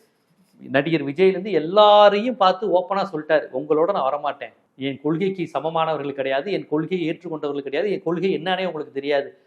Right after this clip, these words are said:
அப்படிங்கிற அளவுல சொல்லி கதவடைத்திருக்கிறார், வெளிப்படையாக பேசியிருக்கிறார். டெல்லி அரசியல், டெல்லி லாபி, உளவுத்துறை அரசியலையும் நாசுக்காக மக்களுக்கு வெளிப்படுத்தியிருக்கிறார் என்பதைத்தான் இந்த காணொளி மூலம் நீங்க தெரிஞ்சுக்க வேண்டிய உண்மை.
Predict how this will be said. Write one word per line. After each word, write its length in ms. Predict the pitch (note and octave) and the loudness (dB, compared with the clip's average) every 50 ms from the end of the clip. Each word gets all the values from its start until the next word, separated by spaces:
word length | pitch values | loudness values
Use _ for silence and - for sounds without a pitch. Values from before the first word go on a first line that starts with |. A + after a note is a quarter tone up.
| _ _ _ - | _ _ _ -6
அப்படிங்கிற 320 | - B2+ C3 C#3 C#3+ C#3 C3 C3 | -6 -6 -6 -6 -10 -4 -2 0
அளவுல 220 | D3 E3 F3 F3+ F3 | 0 0 0 0 -4
சொல்லி 300 | E3+ - D3+ D3+ D#3 D#3 - | -4 -6 -10 -12 -10 -6 -6
கதவடைத்திருக்கிறார், 800 | C#3 C#3 C#3+ C#3+ C#3 C3+ C3+ - C3+ B2+ - B2 B2 A#2+ A#2 - - _ _ _ _ | -4 -2 0 0 0 -2 -4 -6 -8 -6 -4 -2 -2 -2 -4 -6 -12 _ _ _ _
வெளிப்படையாக 600 | - C3 D#3 E3 D#3+ D#3 D3 D3 C#3+ C#3 C#3+ C#3 - | -6 -4 -4 -4 -2 0 0 0 0 0 -2 -6 -6
பேசியிருக்கிறார். 640 | C#3+ C3+ C3+ - C#3+ C3 B2 B2 - A#2+ A#2 A2+ A2 - _ _ _ _ _ | -8 -8 -8 -8 -10 -10 -10 -8 -4 -2 -2 -2 -2 -6 _ _ _ _ _
டெல்லி 360 | A2+ C#3 D#3 D#3+ E3+ F3 E3+ | -4 -4 -4 -4 -4 -2 0
அரசியல், 480 | D3+ C#3 C#3 D3 - - E3 D#3 D3+ D3 | 0 0 0 -2 -6 -8 -10 -10 -10 -8
டெல்லி 280 | C#3 C3+ C#3+ D#3 D#3 C#3+ | -10 -12 -10 -10 -10 -4
லாபி, 360 | C#3 C#3 C#3 C#3 C#3 D3+ D3 | -2 0 0 0 -2 -6 -10
உளவுத்துறை 440 | C3+ C3 C#3+ D3+ D3+ D3+ D3 C#3+ C3 | -8 -6 -6 -8 -6 -6 -6 -6 -4
அரசியலையும் 580 | B2+ B2 C#3 C3+ - D3+ C#3+ D3+ F#3 G3 - _ _ _ _ _ _ A#2+ | -4 -6 -8 -8 -8 -8 -6 -6 -6 -8 -10 _ _ _ _ _ _ -4
நாசுக்காக 640 | B2 C3+ E3+ G3 - - G3 F#3+ F#3+ F3 D#3+ E3 F#3 E3+ | 0 0 0 0 0 -4 -10 -2 2 2 2 2 0 -6
மக்களுக்கு 380 | D3 - - E3+ D#3 D3 D3 | -8 -10 -10 -10 -10 -10 -10
வெளிப்படுத்தியிருக்கிறார் 720 | C3 C3 D3+ D3+ - C#3 C#3 - C#3+ C3 B2+ B2+ B2 B2 B2 | -10 -10 -10 -10 -10 -12 -12 -12 -12 -10 -4 -2 -2 -2 -2
என்பதைத்தான் 720 | A#2+ A#2 B2+ C3 D3 C#3 C3+ B2+ - B2+ A#2 A2+ - - _ _ | -4 -8 -6 -6 -2 -2 -2 -4 -4 -6 -6 -6 -8 -12 _ _
இந்த 300 | - E3 E3 E3+ D#3 C#3+ - | -12 -2 -2 -2 -2 -2 -4
காணொளி 340 | - C#3 C#3 C#3 C#3+ C#3 C3 | -6 -6 -6 -6 -8 -10 -10
மூலம் 280 | B2 A#2+ C3 E3 F#3+ _ | -10 -10 -12 -12 -14 _
நீங்க 140 | C#3 C3+ C3 | -20 -16 -16
தெரிஞ்சுக்க 380 | C3 - B2+ B2+ B2+ C3 B2 B2 | -12 -10 -10 -12 -12 -10 -12 -12
வேண்டிய 280 | A2+ A2 G#2+ A#2+ C#3 B2 | -12 -12 -12 -12 -10 -10
உண்மை. 240 | G#2 G#2 G2+ G2 | -12 -14 -18 -20